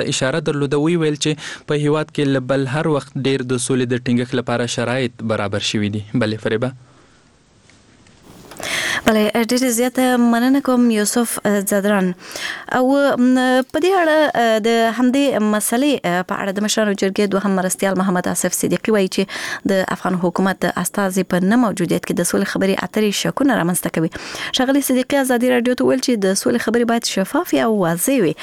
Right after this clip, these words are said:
Speaker 2: او هیڅ ډول پوښتنه رامنځته نه کړي. نسیم شفق له ښاغلي صدیقي سره په دې اړه مرکه کړې او په سر کې یې پوښتلی چې په قطر کې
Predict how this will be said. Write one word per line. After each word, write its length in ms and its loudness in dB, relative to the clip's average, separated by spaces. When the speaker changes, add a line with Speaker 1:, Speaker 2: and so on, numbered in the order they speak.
Speaker 2:
او 40 0
هیڅ 320 0
ډول 300 -2
پوښتنه 380 0
رامنځته 360 -2
نه 80 -4
کړي. 120 -2
نسیم 260 0
شفق 340 -2
له 60 4
ښاغلي 340 0
صدیقي 360 0
سره 160 0
په 40 -
دې 120 2
اړه 180 0
مرکه 320 -2
کړې 240 2
او 180 2
په 140 -2
سر 160 -4
کې 80 0
یې 140 0
پوښتلی 360 0
چې 80 0
په 160 -6
قطر 260 -2
کې 60 0